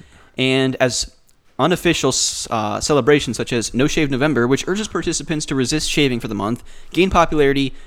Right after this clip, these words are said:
younger males are ultimately influenced. Last November, the halls of blank high school were overrun with beard breed-, uh, breeders, said Mitch, a seventeen-year-old <laughs> junior. "A lot of people looked really scruffy and dirty," said,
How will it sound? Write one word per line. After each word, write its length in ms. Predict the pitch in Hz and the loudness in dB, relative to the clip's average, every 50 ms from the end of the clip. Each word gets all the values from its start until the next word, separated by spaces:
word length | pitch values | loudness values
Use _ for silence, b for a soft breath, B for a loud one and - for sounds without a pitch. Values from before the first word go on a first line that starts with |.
| b | b
younger 220 | b 147 170 175 160 | b 2 2 2 4
males 300 | 139 139 139 139 135 131 | 4 4 4 2 2 2
are 160 | - 110 104 - | 0 -2 0 0
ultimately 400 | 123 127 - - 113 104 104 98 | 0 -2 -2 -2 -8 -6 -6 -6
influenced. 520 | 98 117 - - - - - - - - - - - - - - - - - - - - - - - - - - - - B B B B B B | -6 -6 -8 -8 -12 -14 -12 -12 -14 -14 -14 -18 -20 -20 -20 -20 -20 -20 -20 -20 -20 -20 -20 -20 -20 -20 -14 -14 -14 -14 B B B B B B
Last 220 | 123 151 165 165 180 | 2 4 4 4 2
November, 280 | 151 131 143 156 185 | 0 0 0 0 2
the 100 | 160 127 | 0 0
halls 360 | 120 135 135 143 151 156 - | 2 2 4 4 4 4 2
of 360 | - 127 120 117 117 117 110 - | 2 2 2 2 2 0 -2 -2
blank 240 | 123 120 117 113 | -2 -2 -2 -2
high 140 | - 123 123 | 0 0 -2
school 260 | 123 - - 160 165 | 0 0 0 0 2
were 120 | 147 139 - | 2 4 4
overrun 400 | 156 151 151 151 151 156 165 160 | 4 4 4 2 2 4 4 2
with 180 | 160 143 113 | 2 0 0
beard 280 | 101 127 151 175 165 120 | 0 2 2 2 2 2
breed-, 320 | - 123 156 202 196 - - - - - | 0 0 0 0 0 -2 -6 -16 -14 -6
uh, 240 | - 117 104 98 98 95 - - - | -4 -2 -2 -2 -2 -4 -8 -14 -10
breeders, 540 | - - 139 - - 139 95 92 101 - - b b b b b b b b | -4 0 2 2 2 2 0 -2 -2 -6 -8 b b b b b b b b
said 220 | - - 131 107 110 | 0 0 0 0 0
Mitch, 300 | 110 113 131 - - - | 0 0 -2 -2 -4 -6
a 40 | - | -6
seventeen-year-old 680 | - 135 120 120 107 - 196 143 113 120 123 170 - - - - | -2 -2 -2 -2 0 2 4 4 4 4 2 0 0 -4 -16 -20
<laughs> 160 | - - - - | -20 -20 -16 -10
junior. 500 | 123 123 123 127 131 139 160 180 185 b b b b b b | -6 -4 -2 2 2 2 2 2 0 b b b b b b
"A 40 | - | -2
lot 200 | 127 165 208 247 | 2 4 4 4
of 100 | 226 - | 2 0
people 240 | - 208 196 196 185 | -2 -4 0 2 4
looked 160 | 170 160 135 | 4 4 2
really 220 | 117 127 151 160 156 | 2 0 0 2 0
scruffy 400 | 147 - - 156 147 143 - 135 | 0 -2 0 0 0 0 0 -2
and 140 | 110 98 95 | -4 -4 -4
dirty," 420 | 98 117 120 120 101 92 82 76 - - | -2 -2 -2 -2 -2 -4 -8 -12 -14 -8
said, 360 | - - 117 104 95 - | -6 -4 -4 -4 -4 -6